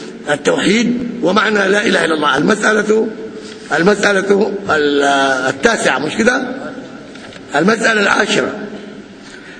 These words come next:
المسألة العاشرة قال أن الإنسان قد يكون من أهل الكتاب وهو لا يعرفها، أو يعرفها وهو لا يعمل بها، ودي المشكلة. يعني أنت قايل الناس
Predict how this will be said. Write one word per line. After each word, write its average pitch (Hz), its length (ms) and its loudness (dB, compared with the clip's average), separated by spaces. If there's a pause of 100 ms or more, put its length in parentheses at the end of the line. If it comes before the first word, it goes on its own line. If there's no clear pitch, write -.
(120)
المسألة 247 600 2
العاشرة 240 560 2
قال 247 320 2
أن 220 240 2
الإنسان 214 880 2 (1200)
قد 208 160 2
يكون 254 480 4
من 208 140 4
أهل 190 160 2
الكتاب 208 640 2 (640)
وهو 247 220 4
لا 254 160 4
يعرفها، 240 640 2 (100)
أو 277 160 4
يعرفها 254 920 2 (580)
وهو 240 220 4
لا 277 200 2
يعمل 233 300 2
بها، 175 260 2 (640)
ودي 190 160 2
المشكلة. 202 520 2 (380)
يعني 208 140 2
أنت 202 100 2
قايل 247 260 2
الناس 220 320 2